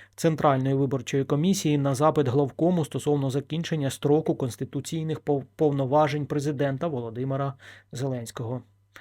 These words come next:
Ну і на завершення дуже гарна новина. Німеччина передала Україні танки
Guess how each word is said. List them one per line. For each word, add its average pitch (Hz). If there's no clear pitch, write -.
Ну 175
і 165
на 156
завершення 160
дуже 143
гарна 139
новина. 143
Німеччина 160
передала 151
Україні 151
танки 160